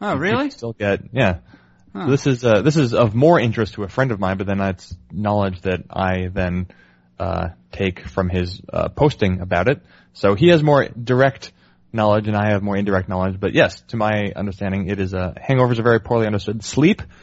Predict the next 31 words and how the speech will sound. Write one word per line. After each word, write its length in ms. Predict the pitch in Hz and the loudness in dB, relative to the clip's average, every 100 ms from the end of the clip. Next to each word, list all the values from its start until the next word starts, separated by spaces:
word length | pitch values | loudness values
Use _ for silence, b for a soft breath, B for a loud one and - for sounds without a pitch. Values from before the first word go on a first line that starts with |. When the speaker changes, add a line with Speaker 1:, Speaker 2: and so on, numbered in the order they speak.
| b b b | b b b
Speaker 2:
is 120 | 123 | 0
very 200 | 123 143 | 2 2
poorly 360 | - 131 135 131 | 2 2 4 2
understood 320 | 127 120 123 | 0 -2 -4
in 80 | 131 | -2
terms 180 | 117 104 | -2 -4
of 60 | |
how 220 | 90 120 113 | -4 0 0
it 100 | 95 | -2
works. 560 | 101 101 - - - - | -4 -4 -4 -12 -20 -8
And, 220 | 98 95 | -2 0
uh, 220 | 92 90 90 - _ _ - | 2 0 -2 -12 _ _ 0
we 120 | 113 | 4
Speaker 1:
Right. 80 | 117 | 6
Speaker 2:
know 200 | 127 107 | 4 4
that 180 | 101 113 | 2 2
it 80 | 113 | 4
works 260 | 120 135 110 | 2 0 -2
and 120 | 95 | -2
it's 160 | 90 | -2
necessary 520 | 92 90 85 95 107 104 | -4 -4 -2 0 0 0
and 100 | 92 | -4
you 80 | |
die 260 | 87 90 104 | 0 2 2
without 320 | 98 90 98 | 0 0 -2
it, 80 | 131 | -2
but 140 | 104 | -6
we 80 | 104 | -4
don't 220 | 107 117 | -4 -4
really 560 | 101 110 123 127 117 113 b b b - | -2 0 2 2 0 -4 b b b -4
understand 720 | 110 104 - 110 104 98 | -2 -2 -2 0 2 2